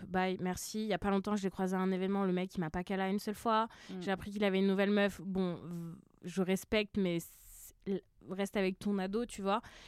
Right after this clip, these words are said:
Speaker 1: Et maintenant, je suis, je suis cont-, je suis en mode, ok, bah, il, il a, il m'a ghosté parce qu'il est, il est pas mature et parce qu'en fait, il voulait pas de moi et il savait pas comment le dire, tu vois.
Speaker 2: Mm.
Speaker 1: Basta, bye, tu vois. Mais par contre, re-ghostez-moi une fois. Là, le mec que je vois en ce moment, je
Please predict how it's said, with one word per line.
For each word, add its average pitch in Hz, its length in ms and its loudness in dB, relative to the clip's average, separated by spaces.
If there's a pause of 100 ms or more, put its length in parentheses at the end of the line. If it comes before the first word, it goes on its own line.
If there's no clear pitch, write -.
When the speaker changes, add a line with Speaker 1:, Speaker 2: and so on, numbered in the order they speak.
(140)
Speaker 1:
Et 208 80 4
maintenant, 233 280 8
je - 80 0
suis, 208 280 -2
je - 60 -10
suis - 100 -10
cont-, 240 240 0
je - 60 -10
suis - 180 4
en 196 60 6
mode, 214 260 4
ok, 247 160 -4 (140)
bah, 170 100 0
il, 160 240 -4
il 175 140 -4
a, 156 200 -2
il 170 100 -6
m'a 165 120 -2
ghosté 170 320 -6
parce 175 160 -10
qu'il 170 400 -4
est, 156 140 -4
il 170 100 -8
est 160 60 -6
pas 170 160 -6
mature 254 400 -4
et 208 80 -2
parce 170 180 -6
qu'en 170 220 -4
fait, - 260 -10
il 180 80 -10
voulait 160 300 -6 (680)
pas 196 200 4
de 190 120 4
moi 208 520 8
et 185 80 4
il 185 100 0
savait 175 380 -2
pas 196 200 0
comment 185 300 0
le 190 80 4
dire, 233 240 0
tu - 140 -12
vois. 180 180 0 (380)
Speaker 2:
Mm. 180 160 -4
Speaker 1:
Basta, 233 420 2
bye, 214 380 4
tu - 180 -8
vois. 185 260 0
Mais 185 140 -4
par 180 180 -6
contre, 247 240 -2 (240)
re-ghostez-moi 208 1300 2
une 233 140 2
fois. 233 240 -2
Là, 208 160 0
le 196 80 -4
mec 214 180 -2
que 226 80 -4
je 196 60 -4
vois 196 100 -4
en 185 60 -4
ce - 100 -12
moment, 233 160 -4
je 220 80 -6